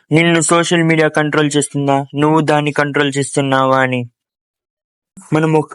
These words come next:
కప్పని తీసుకుందాం, దాన్ని ఒక కూల్ వాటర్‌లో వేద్దాం, ఆ తర్వాత నిదానంగా దాని యొక్క వాటర్ ఉంటుంది కదా,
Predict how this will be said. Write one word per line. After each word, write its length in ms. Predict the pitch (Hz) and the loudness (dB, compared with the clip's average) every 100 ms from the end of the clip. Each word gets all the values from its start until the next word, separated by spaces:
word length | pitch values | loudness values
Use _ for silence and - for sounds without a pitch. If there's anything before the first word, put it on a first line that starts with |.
| - | -6
కప్పని 380 | 165 - 220 180 | -4 -2 -2 0
తీసుకుందాం, 500 | 170 - 147 131 123 - - - 135 | -2 -2 -2 -2 -6 -14 -20 -8 -2
దాన్ని 260 | 143 156 | 2 2
ఒక 160 | 151 156 | 2 0
కూల్ 380 | 151 - 196 190 | 0 0 0 2
వాటర్‌లో 480 | 175 170 180 165 | 2 0 0 2
వేద్దాం, 360 | 147 135 131 120 120 _ - - - | 0 0 -2 -4 -8 _ -20 -16 -4
ఆ 80 | 135 | -2
తర్వాత 440 | 131 139 143 139 139 139 - 135 | 0 2 2 0 -4 -6 -8 -2
నిదానంగా 720 | 143 151 151 151 143 147 175 - - - _ 147 | 0 2 2 2 0 0 -2 -6 -18 -20 _ 0
దాని 260 | 165 170 | 0 2
యొక్క 200 | 165 160 226 - _ _ | 0 0 -2 -4 _ _
వాటర్ 320 | 151 165 165 165 | 0 0 0 -2
ఉంటుంది 360 | 156 151 147 | 0 0 0
కదా, 240 | 143 135 | 0 0